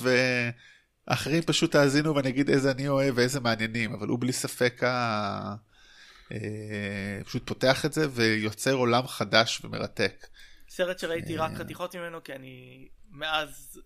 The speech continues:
Speaker 2: הילדות לא אוהב סרטי אימה. אה, הוא הפחיד אותי, אני מכיר את הבדיחות של, אה, אה, של פרדי מכל מיני, אה, ממים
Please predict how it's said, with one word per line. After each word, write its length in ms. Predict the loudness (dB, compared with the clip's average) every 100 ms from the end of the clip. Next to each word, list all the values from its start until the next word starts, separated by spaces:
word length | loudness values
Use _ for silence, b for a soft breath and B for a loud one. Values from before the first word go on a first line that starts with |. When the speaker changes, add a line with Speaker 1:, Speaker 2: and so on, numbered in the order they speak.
| -8
Speaker 2:
הילדות 480 | -4 -4 -4 -8 -4
לא 80 | 0
אוהב 200 | 0 -2
סרטי 300 | -10 -6 -4
אימה. 480 | -4 2 2 2 0 -12 _ _ _ _ _ -10
אה, 200 | -6 -6
הוא 140 | -8
הפחיד 260 | -10 -6 -4
אותי, 240 | -4 -6
אני 120 | -8
מכיר 360 | -10 -10 -6 -6
את 140 | -2
הבדיחות 800 | 0 0 0 -4 -8 -10 -8 -8
של, 320 | -6 -8 -2 0
אה, 400 | 0 0 -4 -8 -14 -16 -18 -20 B B B B B B _ -4
אה, 580 | 0 0 0 -2 -4 -8 -12
של 200 | -12 -12
פרדי 380 | -10 -6 -4 -4
מכל 240 | -6 -8
מיני, 420 | -8 -10 -12 -10 -10
אה, 380 | -10 -12 -16 -8
ממים 520 | -4 -4 -6 -12